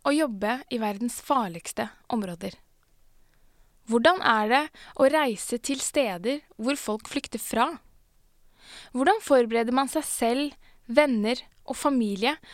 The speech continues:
på å reise inn i krigsrammede områder? En viktig del av å kunne løse den globale fluktsituasjonen er å tilegne seg kunnskap og forståelse.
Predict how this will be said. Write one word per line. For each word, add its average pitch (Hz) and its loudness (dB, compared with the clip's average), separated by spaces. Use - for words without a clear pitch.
på - 0
å - 4
reise 262 -2
inn 330 0
i 247 -8
krigsrammede 208 -4
områder? 226 0
En 320 4
viktig 339 0
del 277 4
av 247 4
å 254 4
kunne 262 2
løse 226 2
den 220 0
globale 208 -2
fluktsituasjonen 214 -4
er 277 4
å 320 0
tilegne 208 -2
seg 247 -6
kunnskap 269 -2
og 247 -6
forståelse. 226 0